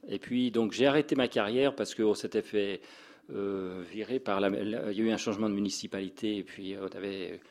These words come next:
construit un, un lieu un peu, un, un peu différent. Et puis, euh, voilà, donc j'ai arrêté ma carrière. On m'a, on m'a proposé d'être, de devenir directeur et, et ça m'a, bon, il se trouve que j'avais engagé des études de sociologie et, euh, de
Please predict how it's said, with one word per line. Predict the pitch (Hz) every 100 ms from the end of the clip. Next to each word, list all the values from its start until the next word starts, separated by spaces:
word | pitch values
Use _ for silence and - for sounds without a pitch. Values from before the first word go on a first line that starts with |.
| - _
construit | - - - 123
un, | 110 107
un | 107 117 117
lieu | 117 135
un | 113
peu, | - 107 - 131
un, | 107 - 110
un |
peu | 104 110 104 98 95 - - -
différent. | 120 127 120 196 - - - - - - - _
Et | - 127 127
puis, | - 170 170
euh, | 143 120 117 110 104 104 98 95 95 90 92 -
voilà, | 101 98 -
donc | 107
j'ai | 135
arrêté | 135 131 139
ma | 120
carrière. | 110 107 151
On |
m'a, | 135 117
on | 120
m'a | 135
proposé | 117 143 131 127
d'être, | 123 107 87
de | 117
devenir | 104 117
directeur | 101 107 101 - 156 120
et, | -
et | 123
ça | 123 117
m'a, | 113
bon, | - 113 110 107 95 -
il | 110 107
se | -
trouve | 123 123 -
que | 110 98
j'avais | 107 95 98 - - - - -
engagé | 139 135 123 110 110
des | 101 92
études | 90 107 92 87 85 85
de | 90
sociologie | 92 101 - 95 95 107 107 -
et, | 117 110 104
euh, | 95 - 107 120 101
de | - 98 98